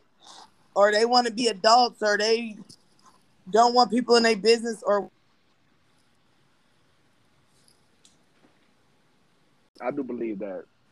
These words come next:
Speaker 2: when it comes to certain things, relationships, if you're not fully healed within yourself, and you try to put, you try to love somebody else, you tend to, you know, you tend to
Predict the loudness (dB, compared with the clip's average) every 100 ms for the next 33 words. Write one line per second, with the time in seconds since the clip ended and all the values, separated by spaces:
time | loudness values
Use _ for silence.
0 | _ _ _ _ _ _ _ -18 -16 -12
1 | -10 -10 -12 -10 -6 -6 -8 -8 -6 -6
2 | -6 -8 -6 -8 -8 -14 -12 -6 -4 -2
3 | -6 -6 -8 -8 -8 -4 -2 -2 -4 -8
4 | -10 -10 -10 -10 -6 -4 -4 _ _ _
5 | _ _ _ -20 _ _ _ _ _ -14
6 | -6 -6 -6 -2 -2 -2 -6 -10 -14 -20
7 | _ _ -10 -4 -2 0 0 0 -6 -4
8 | -4 -4 _ _ _ _ _ _ _ _
9 | -16 -10 -10 -8 -8 -6 -6 -6 -6 -4
10 | -2 -2 -6 -6 -6 -4 -6